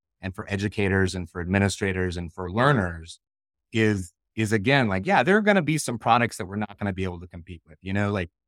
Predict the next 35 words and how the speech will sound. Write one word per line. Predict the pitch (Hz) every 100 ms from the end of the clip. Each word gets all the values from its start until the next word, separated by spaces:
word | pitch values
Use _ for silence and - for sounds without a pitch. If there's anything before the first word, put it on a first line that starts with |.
| -
Duolingo | 139 147 143 131 117
has | 98
been | 107
investing | 104 110 110 107 98
in | 92
A | 104
I | 104
technology | 95 95 101 92 92 92
around | 90 85 104
language | 113 117
learning | 107 104 98 95 _ _ _
for | 110
long | 110 110
enough | 107 92
where, | 104 95 90
where | 107 107 107 -
that's | 165 -
fine, | - 190 82 76
right? | 98 139
Like, | 120 113
we | 135
don't | 156 139
need | 139 131
to | 110
build | 120 117
our | 117 110
own | 107 104 - _ _ _ 104
language | 113 117 120 95
learning | 110 104 95
platform | 101 90 - 92
per | 90 92
se, | - 78 76
right? | 92 98 113
That's | 107 101 107
not | 107 104